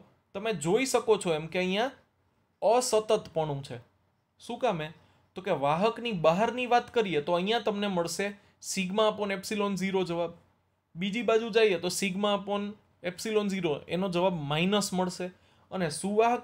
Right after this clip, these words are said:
પરની વાત કરીએ તો વિદ્યુત ક્ષેત્ર ઝીરો મળશે. એટલે કે જેમ જેમ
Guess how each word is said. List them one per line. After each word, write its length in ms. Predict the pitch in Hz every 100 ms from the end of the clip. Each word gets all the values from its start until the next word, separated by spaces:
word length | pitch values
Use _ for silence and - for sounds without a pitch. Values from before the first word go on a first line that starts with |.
| -
પરની 320 | 196 220 247
વાત 220 | 240 240 -
કરીએ 240 | 214 160
તો 120 | 151 170
વિદ્યુત 300 | 165 190 220
ક્ષેત્ર 340 | - 147 170 202 - _ _ 151
ઝીરો 340 | 147 170 147
મળશે. 300 | 127 135 135
એટલે 140 | 147 185
કે 100 | 190
જેમ 280 | 147 156 185
જેમ 200 | 185 247